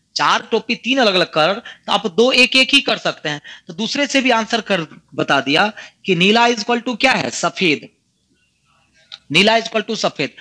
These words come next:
तो दूसरे से भी आंसर आ गया, तो हम आंसर क्या करेंगे? कथन एक और दो दोनों पर्याप्त है, मतलब पहला भी पर्याप्त है आंसर देने को और दूसरा भी पर्याप्त है आंसर देने को,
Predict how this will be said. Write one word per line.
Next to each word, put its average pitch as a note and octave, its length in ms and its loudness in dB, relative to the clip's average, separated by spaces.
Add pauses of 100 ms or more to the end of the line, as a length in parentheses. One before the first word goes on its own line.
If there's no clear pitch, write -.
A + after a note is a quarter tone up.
(180)
तो F3 60 -10
दूसरे A#3 360 2
से B3 140 0
भी G#3+ 120 2
आंसर E3+ 400 -2
आ C#3+ 180 0
गया, C3 220 -2
तो F3 120 -10
हम F#3+ 160 -4
आंसर F#3 340 -2
क्या B3+ 200 0
करेंगे? C4+ 500 2 (520)
कथन A3+ 300 0
एक B3+ 360 2
और G3 140 0
दो F#3+ 280 -2
दोनों A3+ 400 -2
पर्याप्त C#3 500 -4
है, B2+ 60 -8
मतलब F#3 360 -4
पहला G3 260 2
भी A#3 140 2
पर्याप्त A#3 440 -2
है B3 60 0
आंसर A#3 280 -2
देने A#3+ 260 0
को C4+ 360 -6 (200)
और D#3 100 0
दूसरा G3 300 -2
भी F#3 120 -2
पर्याप्त D3 440 -2
है A3 60 2
आंसर F3 400 -2
देने A#2+ 260 -4
को, F#3+ 220 -10